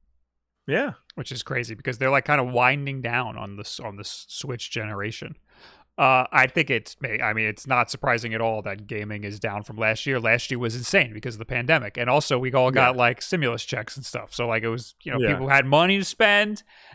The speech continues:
Speaker 2: and time to burn on gaming. And, and we needed some comfort, you know? This
Speaker 1: Yeah.
Speaker 2: year, we don't have any money and we don't have any time anymore.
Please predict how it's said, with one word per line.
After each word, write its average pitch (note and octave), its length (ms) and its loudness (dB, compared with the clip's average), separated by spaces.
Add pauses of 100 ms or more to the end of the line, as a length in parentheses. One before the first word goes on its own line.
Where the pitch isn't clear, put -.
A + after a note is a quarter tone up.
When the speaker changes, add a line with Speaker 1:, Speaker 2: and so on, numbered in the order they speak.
(140)
Speaker 2:
and D3+ 380 4
time G3 440 4
to F#3 80 4
burn C#3 520 4
on B2+ 580 2
gaming. B2+ 540 2
And, A#2+ 160 -2
and B2+ 300 -2
we C3 100 -4
needed D3 240 -2
some C3+ 140 -10
comfort, C#3 540 -2
you C3+ 120 -10
know? B2 220 0 (480)
This D#3+ 400 2
Speaker 1:
Yeah. B2+ 140 2
Speaker 2:
year, C3+ 420 2 (520)
we C#3+ 200 0
don't F#3+ 160 6
have G3 180 6
any F#3 140 4
money D#3+ 320 4
and C#3+ 80 2
we C#3 40 2
don't C#3 100 4
have C3+ 100 4
any C3 80 2
time A2+ 300 -2
anymore. G2+ 360 -16